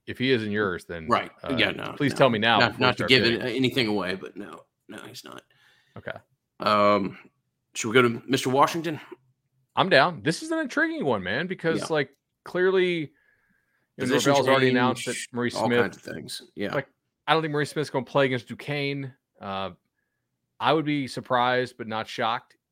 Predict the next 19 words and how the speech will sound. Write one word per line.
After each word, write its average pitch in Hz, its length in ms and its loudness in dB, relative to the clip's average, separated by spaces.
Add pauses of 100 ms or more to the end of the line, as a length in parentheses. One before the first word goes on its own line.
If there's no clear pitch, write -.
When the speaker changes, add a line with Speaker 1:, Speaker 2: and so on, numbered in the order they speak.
(720)
Speaker 1:
if 123 100 -12
he 127 80 -8
played 127 240 -2
against 123 240 -6
L 123 160 0
S 120 180 -6
U, 131 280 -10
but 110 100 -6
it 104 60 -8
would 107 160 -6
be 110 100 -4
a 107 40 -4
surprise 104 540 -4 (180)
for 113 100 -14
me 110 120 -4
at 104 80 -10
this 117 120 -10
point. 123 320 -6 (1200)
I-, 110 100 -10